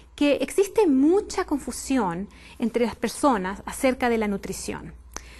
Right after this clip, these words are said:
Mucha confusión acerca también de los nutrientes más importantes, que son las grasas, que son las proteínas, que son los carbohidratos. Y por eso que en este día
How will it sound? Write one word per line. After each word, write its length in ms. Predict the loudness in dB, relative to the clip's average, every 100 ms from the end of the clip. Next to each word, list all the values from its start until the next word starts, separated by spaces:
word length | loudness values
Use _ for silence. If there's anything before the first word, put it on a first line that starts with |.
| -10 2
Mucha 260 | 2 4
confusión 480 | 2 2 0 0 0
acerca 340 | 0 -2 -4 -4
también 500 | -4 0 0 0 -4
de 280 | -2 2 2 2
los 140 | 0
nutrientes 840 | 2 4 4 6 4 -2 -12 -14 -20 -20 -20 -20 -8
más 200 | 0 2
importantes, 580 | 2 2 0 0 -2 -4
que 120 | -2
son 160 | 0 0
las 100 | 2
grasas, 600 | 2 2 0 -8 -14 -12
que 100 | -6
son 120 | -4
las 120 | -4
proteínas, 580 | -4 -6 -2 0 -2 -4
que 100 | -10
son 160 | -8 -6
los 120 | -6
carbohidratos. 840 | -8 -6 -2 2 2 0 -6 -16 -20 -20 -20 -20 -20 -10
Y 100 | -2
por 140 | 2 4
eso 160 | 4
que 80 | 4
en 80 | 2
este 220 | 2 2
día 300 | 2 0 -2